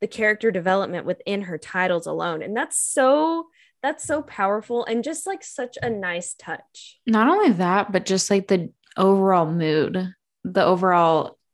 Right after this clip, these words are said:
Speaker 2: like, it starts out as, like, a dark fantasy, and it's like, like you said, it's getting lighter and lighter and lighter each, the further we go along, almost. Yeah.
Speaker 1: She did this really well.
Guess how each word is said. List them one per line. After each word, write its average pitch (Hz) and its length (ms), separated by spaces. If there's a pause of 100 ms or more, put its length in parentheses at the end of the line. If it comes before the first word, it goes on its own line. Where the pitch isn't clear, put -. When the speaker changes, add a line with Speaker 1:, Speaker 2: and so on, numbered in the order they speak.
(160)
Speaker 2:
like, 196 260
it 196 160
starts 247 400
out 240 240
as, 185 200
like, 196 160
a 190 80
dark 175 360
fantasy, 185 540
and 202 80
it's 185 140
like, 165 260 (140)
like 170 180
you 165 80
said, 165 200
it's 160 140
getting 160 300
lighter 156 300
and 147 100
lighter 147 260
and 143 140
lighter 139 560 (220)
each, 170 480
the 185 120
further 170 320
we 160 120
go 135 200
along, 92 480 (240)
almost. - 680 (300)
Yeah. - 240
Speaker 1:
She 330 120
did 233 160
this 180 180
really 160 220
well. 151 300